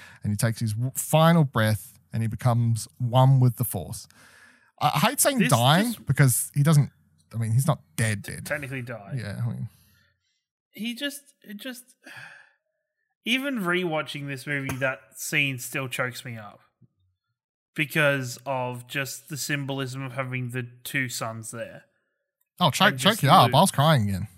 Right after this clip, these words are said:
Speaker 1: I cry every time. <laughs>
Speaker 2: Y-, yeah. I was like, like, just, like, for whole, for his,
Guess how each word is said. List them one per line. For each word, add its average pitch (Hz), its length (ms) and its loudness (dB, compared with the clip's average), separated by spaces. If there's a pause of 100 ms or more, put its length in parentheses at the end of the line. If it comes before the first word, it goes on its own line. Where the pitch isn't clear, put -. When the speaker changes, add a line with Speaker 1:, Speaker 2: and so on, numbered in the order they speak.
Speaker 1:
I 170 80 -2
cry 202 200 4
every 180 160 2
time. 160 220 2 (180)
<laughs> - 520 2
Speaker 2:
Y-, - 80 6 (360)
yeah. 180 280 6 (520)
I 196 240 8
was 202 160 -2
like, 190 300 4 (500)
like, 185 320 2
just, 240 360 -6
like, 202 440 -2
for 190 160 -2
whole, 190 380 2
for 185 160 -4
his, 202 340 -4